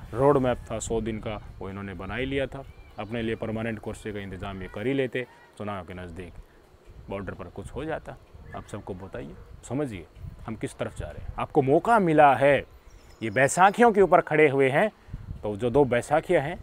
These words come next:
उनके ऊपर दबाव डालिए। क्यों? उन दोनों को अल्पसंख्यक समुदाय के वोटों की ज़रूरत है, उन दोनों को न्यूट्रल मानव, हमारे देश के नागरिक, उनके वोटों की ज़रूरत है।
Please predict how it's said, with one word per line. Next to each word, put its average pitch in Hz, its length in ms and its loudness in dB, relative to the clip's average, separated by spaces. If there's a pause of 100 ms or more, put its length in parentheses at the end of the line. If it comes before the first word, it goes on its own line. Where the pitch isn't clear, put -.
(120)
उनके 131 260 -2
ऊपर 143 180 -2
दबाव 101 260 -6
डालिए। 85 380 -12
क्यों? 208 240 6 (240)
उन 123 140 -2
दोनों 156 320 6
को 180 240 6
अल्पसंख्यक 123 600 -6
समुदाय 101 360 -8
के 127 120 -8
वोटों 90 260 -10
की 107 160 -12
ज़रूरत 95 460 -10
है, 87 80 -16 (260)
उन 117 160 -4
दोनों 170 260 8
को 190 180 8 (300)
न्यूट्रल 196 640 8 (720)
मानव, 117 480 4 (640)
हमारे 107 240 -8
देश 113 200 -4
के 113 120 -10
नागरिक, 101 360 -8 (200)
उनके 123 280 -6
वोटों 101 300 -10
की 98 140 -14
ज़रूरत 85 440 -16
है। 90 80 -18